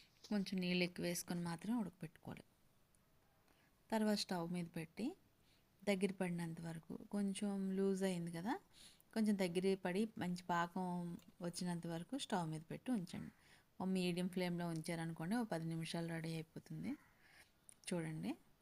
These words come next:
ఇంక-, ఇంకా కొంచెం గట్టిగా అయినంత వరకు స్టవ్ మీదే ఉంచుదాం. చూడండి, బాగా గట్టిగా అయిపోయింది. ఇప్పుడు దీన్ని మనం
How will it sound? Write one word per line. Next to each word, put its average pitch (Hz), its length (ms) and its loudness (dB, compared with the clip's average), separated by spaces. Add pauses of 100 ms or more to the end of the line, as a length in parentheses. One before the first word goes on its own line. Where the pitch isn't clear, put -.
(760)
ఇంక-, 233 240 2 (1700)
ఇంకా 240 280 4
కొంచెం 190 420 0
గట్టిగా 170 360 -2
అయినంత 160 360 -4
వరకు 156 300 -10 (180)
స్టవ్ 180 300 0
మీదే 156 280 -2
ఉంచుదాం. 190 400 -6 (1600)
చూడండి, 196 340 0
బాగా 170 240 2
గట్టిగా 165 360 0
అయిపోయింది. 165 580 0 (1800)
ఇప్పుడు 233 260 4
దీన్ని 190 400 4 (540)
మనం 196 280 2